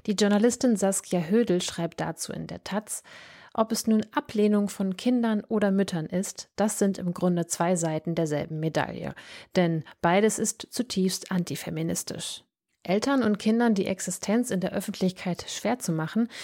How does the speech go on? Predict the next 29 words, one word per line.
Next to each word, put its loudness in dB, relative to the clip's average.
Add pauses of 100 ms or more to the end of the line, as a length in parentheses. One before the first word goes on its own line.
(180)
trifft 0
immer 4
noch 2
vor -2
allem 0
Mütter. -4 (380)
Es 2
ist -4
keine 2
große 0
Gehirnakrobatik. 2 (340)
Dennoch 4
möchte -2
ich -6
einmal -4
festhalten, 0 (280)
wer 0
Kinder 2
in 2
der 0
Öffentlichkeit -2
ablehnt, 0 (200)
lehnt 2
auch 2
Frauen -2
in 0
der 2
Öffentlichkeit -4
ab -2